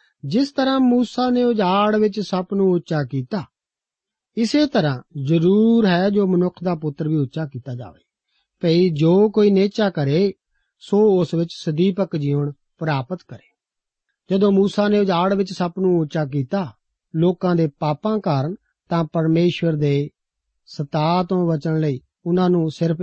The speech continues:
ਇਹ ਕਰਨਾ ਸੀ ਕਿ ਉਹਨਾਂ ਨੇ ਉਸ ਸੱਪ ਉੱਤੇ ਵੇਖਣਾ ਸੀ। ਜਿਸ ਤਰ੍ਹਾਂ ਮੂਸਾ ਨੇ ਸੱਪ ਨੂੰ ਚੁੱਕਿਆ, ਉਸੇ ਤਰ੍ਹਾਂ ਮਸੀਹ ਵੀ ਉੱਚਾ ਕੀਤਾ ਜਾਣਾ ਸੀ। ਉਹ ਸੱਪ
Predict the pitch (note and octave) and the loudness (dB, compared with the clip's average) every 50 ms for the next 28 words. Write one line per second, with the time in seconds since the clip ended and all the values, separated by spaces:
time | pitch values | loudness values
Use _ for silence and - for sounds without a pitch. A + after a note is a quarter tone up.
0 | G3+ - G3 G#3+ A#3+ C4 A#3 - G3+ E3 D3 C#3+ C#3+ C#3 B2 - D3+ F#3+ A3+ B3+ | -6 -2 0 0 0 0 0 0 0 0 0 0 -2 -2 -4 -2 -2 -2 -2 -4
1 | - _ _ _ _ _ - - G#3+ A3 - B3 B3 C4 C#4 C#4+ C#4 C#4 C#4 C4+ | -8 _ _ _ _ _ -4 -2 -2 -2 0 0 0 0 0 0 0 0 0 0
2 | C4 A3 G3 - - F#3+ F#3+ F#3+ - - G#3 G3 F3 - F3+ E3+ E3 D3+ D#3 D3+ | -2 -2 -4 -4 -4 -4 -4 -4 -2 -2 -2 -2 -2 -2 -2 -2 0 2 0 0
3 | C#3+ - - F#3 A3+ A3 F#3+ - - _ _ _ _ _ _ _ _ _ _ _ | 0 0 0 -2 0 -2 -4 -8 -12 _ _ _ _ _ _ _ _ _ _ _
4 | - D#3 C#3+ F3 G3 F#3+ - - F#3 F#3 F3+ F3 E3+ E3 E3+ E3 - - E3+ E3 | -12 -6 -2 -2 -2 -2 -2 -2 -2 0 0 0 2 0 0 -2 -2 -2 -4 -2
5 | E3 D#3+ - - D#3 D3+ - D#3+ D3+ C#3+ C3 - D3 B2+ - - D#3 E3+ F#3+ G#3 | -2 -4 -4 -4 -6 -6 -6 -4 -4 -4 -4 -4 -8 -8 -6 -6 -6 -6 -8 -10
6 | - _ _ _ _ _ _ F3 E3+ C#3+ - F3 E3+ E3 E3+ D#3 D#3 D#3 D3+ D3 | -14 _ _ _ _ _ _ -6 -6 -2 -2 -2 -2 0 0 0 0 0 0 0
7 | D3 C#3+ - - E3 F3+ G#3+ A3 C4 C4 A3 F3 - F#3 F3 D3+ D3+ D#3+ D3+ - | 0 -2 -2 -2 0 0 0 2 2 2 0 0 -2 -2 -4 -4 -4 -6 -8 -6
8 | D#3+ D3 C3+ B2 A#2 A2 G2+ G2+ - - _ _ _ _ _ _ _ _ _ _ | -4 -4 -4 -4 -6 -8 -10 -14 -18 -20 _ _ _ _ _ _ _ _ _ _
9 | _ - F#3 F#3+ A3 A#3 A#3 - - E3+ E3+ F#3 | _ -4 0 0 2 2 0 -2 -2 -2 -2 -2